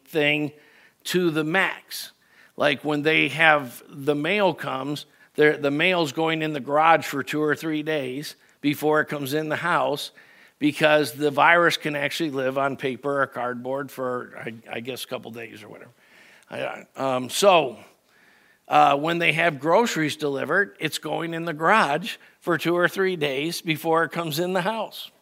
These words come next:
Because they're in a life situation where if his wife, uh, if Heather, our,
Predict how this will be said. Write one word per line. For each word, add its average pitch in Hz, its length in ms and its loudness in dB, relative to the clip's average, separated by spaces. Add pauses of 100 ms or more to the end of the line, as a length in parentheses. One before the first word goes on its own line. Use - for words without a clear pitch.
(3250)
Because 160 400 0
they're 180 280 6
in 180 260 -4
a 160 200 2
life 143 420 2
situation 147 880 -4 (600)
where 165 420 6
if 165 200 -4
his 165 300 -2
wife, 156 600 -2 (180)
uh, 135 360 0 (380)
if 127 140 -4
Heather, 165 380 2
our, 139 240 0